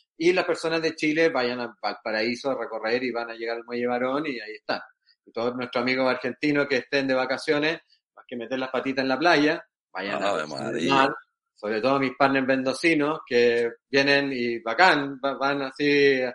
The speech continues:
Speaker 1: se meten al agua,
Speaker 2: <laughs>
Speaker 1: pero mojarse las patitas es como, vayan a navegar, métanse a navegar, vayan allá al Muelle Barón.
Speaker 2: Sí.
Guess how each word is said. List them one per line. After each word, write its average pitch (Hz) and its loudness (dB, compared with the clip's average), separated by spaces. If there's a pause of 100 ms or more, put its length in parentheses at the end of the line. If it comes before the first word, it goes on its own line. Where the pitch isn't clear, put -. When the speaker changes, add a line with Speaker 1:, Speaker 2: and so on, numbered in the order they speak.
(180)
Speaker 1:
se - -10
meten 135 -2
al 151 2
agua, 160 4 (220)
Speaker 2:
<laughs> - -4
Speaker 1:
pero 123 0
mojarse 147 -6
las 151 2
patitas 156 4
es 156 -4
como, 139 -4 (580)
vayan 170 -10
a 151 -8
navegar, 135 -4
métanse 156 -6
a - -4
navegar, 131 -4
vayan 151 -2
allá 151 -2
al 151 -4
Muelle 151 0
Barón. 98 2
Speaker 2:
Sí. 101 -4